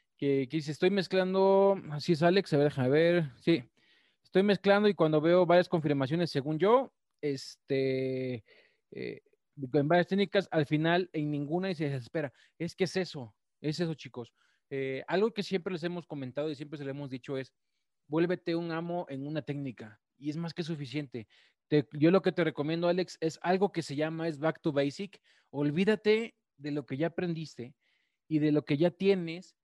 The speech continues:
sácale provecho. Por ejemplo, ah, ya, EMAS y líneas de tendencia,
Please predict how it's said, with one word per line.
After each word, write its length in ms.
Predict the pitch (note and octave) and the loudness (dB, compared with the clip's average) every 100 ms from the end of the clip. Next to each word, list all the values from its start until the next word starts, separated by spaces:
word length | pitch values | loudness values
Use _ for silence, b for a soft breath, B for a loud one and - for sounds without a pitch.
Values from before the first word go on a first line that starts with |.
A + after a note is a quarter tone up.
| _ | _
sácale 560 | - - F3 F#3 F#3 | -20 -2 -2 2 0
provecho. 540 | D#3+ C#3+ C#3 D#3+ - A#2+ | 0 0 0 -2 -4 -6
Por 140 | B2 | -4
ejemplo, 320 | B2 D#3 D#3+ D#3+ | -4 -4 -4 -4
ah, 160 | E3+ | -4
ya, 200 | E3 F3+ F#3 _ _ _ _ _ _ _ _ _ _ | -2 -4 -4 _ _ _ _ _ _ _ _ _ _
EMAS 600 | G3+ A#3 B3 B3+ A#3+ - _ _ _ _ | 4 4 4 2 0 -4 _ _ _ _
y 100 | F#3 | -6
líneas 240 | F3+ A3+ A3 | 0 4 4
de 80 | |
tendencia, 680 | - E3+ F3+ G3+ F#3 F#3 E3 | 4 2 0 -2 -2 -4 -4